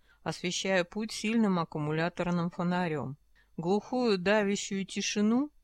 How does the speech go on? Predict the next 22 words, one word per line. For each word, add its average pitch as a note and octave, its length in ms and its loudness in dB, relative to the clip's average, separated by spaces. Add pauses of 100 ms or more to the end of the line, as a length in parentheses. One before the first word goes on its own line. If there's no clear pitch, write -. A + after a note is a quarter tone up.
(140)
не F3+ 160 2
рассеивала G3+ 760 2
звук F#3 260 -4
шагов, D#3 440 -2 (320)
он F#3 120 4
скорее F#3+ 460 2
ее F#3+ 200 2
лишь F#3+ 220 -2
подчеркивал. F3+ 880 -8 (540)
Где-то G3+ 480 0
далеко A#3 440 -2
журчала A3+ 500 0
вода F3+ 520 0 (140)
в - 60 -20
проржавевших E3+ 840 -2
магистралях, E3 720 -4 (260)
сами G3 340 4
собой G3+ 360 2
потрескивали F3+ 800 -2
шпангоуты F#3 800 0
и - 20 0
бимсы. D#3+ 580 -4